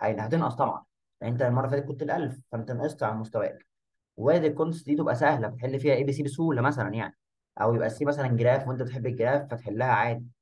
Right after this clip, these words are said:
مثلًا تاني contest راح جالك اي بي سي والسي طلعت دي بي وأنت ما بتحبش الدي بي مثلًا، أو لسه ما تعرفوش، فرحت نقصت بقى عادي برضه، وهكذا بقى.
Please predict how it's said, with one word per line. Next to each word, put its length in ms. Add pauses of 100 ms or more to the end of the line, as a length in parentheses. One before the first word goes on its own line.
(440)
مثلًا 320
تاني 180
contest 380
راح 120
جالك 260
اي 60
بي 80
سي 180
والسي 200
طلعت 240
دي 120
بي 140
وأنت 180
ما 60
بتحبش 320
الدي 140
بي 100
مثلًا، 280
أو 60
لسه 160
ما 60
تعرفوش، 420 (560)
فرحت 280
نقصت 340
بقى 220 (180)
عادي 300
برضه، 280 (220)
وهكذا 500
بقى. 120